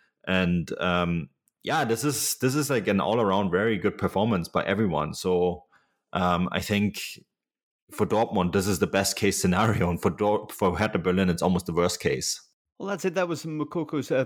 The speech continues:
Speaker 2: third goal of the Bundesliga season so far. Um, you know, qu-, quite the feat for a, a guy of his age. But, uh,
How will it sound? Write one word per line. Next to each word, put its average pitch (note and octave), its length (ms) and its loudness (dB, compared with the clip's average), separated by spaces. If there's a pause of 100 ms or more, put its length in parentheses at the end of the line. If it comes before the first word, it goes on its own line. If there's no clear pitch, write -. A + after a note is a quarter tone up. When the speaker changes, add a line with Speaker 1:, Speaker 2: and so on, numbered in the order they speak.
(100)
Speaker 2:
third E3 280 0
goal D#3 340 2 (160)
of G2+ 80 -16
the G2+ 60 -20
Bundesliga A#2 480 -6
season A2+ 280 -6
so B2 280 -4
far. C#3 320 0
Um, A#2 260 2
you A#2+ 80 -6
know, A2 160 0
qu-, C3+ 260 -2
quite C#3 240 0
the A#2 60 -8
feat C3+ 300 -2
for A#2+ 180 4
a, A2 220 4
a A#2+ 80 0
guy B2+ 300 -4
of B2 140 0
his B2+ 300 0
age. C3+ 420 0
But, C#3 180 -2 (380)
uh, - 120 0